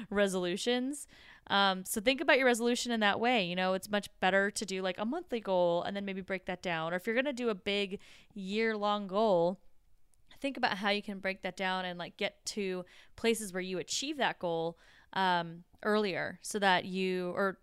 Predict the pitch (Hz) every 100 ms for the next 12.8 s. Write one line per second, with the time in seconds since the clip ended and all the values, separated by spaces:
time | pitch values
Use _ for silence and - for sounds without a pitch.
0 | - 185 202 202 185 196 190 214 180 160
1 | 160 - 208 196 170 165 - 180 - 185
2 | - 202 202 185 165 - - - 170 -
3 | - 190 196 190 170 165 175 262 - 180
4 | 165 180 - - - - 185 180 170 170
5 | 185 _ - 202 202 214 214 - - 311
6 | 294 214 - 214 202 220 196 185 180 180
7 | - _ - 226 240 233 220 208 180 190
8 | - 202 196 185 180 - _ - 202 233
9 | 233 208 196 185 175 175 - 196 196 185
10 | 180 175 175 - - - 220 208 190 -
11 | 196 185 185 185 175 180 175 180 - 175
12 | 165 151 - 175 - 254 302 349